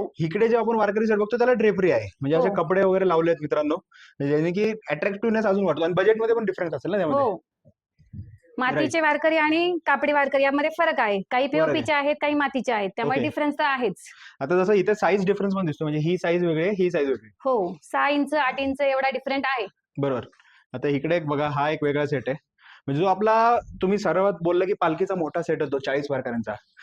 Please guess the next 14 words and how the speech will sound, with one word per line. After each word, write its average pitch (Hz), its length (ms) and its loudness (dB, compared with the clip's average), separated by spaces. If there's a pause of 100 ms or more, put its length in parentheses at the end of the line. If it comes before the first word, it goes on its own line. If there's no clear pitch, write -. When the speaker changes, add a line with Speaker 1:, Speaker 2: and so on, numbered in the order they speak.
(160)
Speaker 1:
त्यात 175 120 2
हे 196 140 4
सगळे 185 200 4
येत 139 140 0
असतील? 107 320 -8
Speaker 2:
हो, 330 280 2
सगळे 277 180 0
येतात. 190 340 -4 (220)
Speaker 1:
ओके. 135 200 -2 (120)
म्हणजे 135 200 0
एक 160 100 -4
सेट 160 220 0
नेला 160 160 2
तर 175 140 0